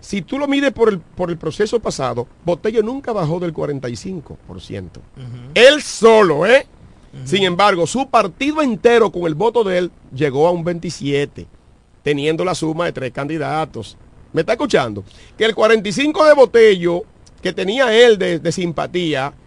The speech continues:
Speaker 1: bajó a un veintisiete para él y Giuliani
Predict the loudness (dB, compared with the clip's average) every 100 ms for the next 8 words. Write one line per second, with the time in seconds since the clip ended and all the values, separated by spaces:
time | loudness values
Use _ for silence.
0 | _ _ -4 -2 2 2 2 2 0 -2
1 | -10 -8 2 6 6 4 -6 -4 -4 -2
2 | 0 2 2 0 -4 -16 -20 -20 -20 -10
3 | -8 -6 -8 -12 -14 -10 -6 0 0 2
4 | 0 0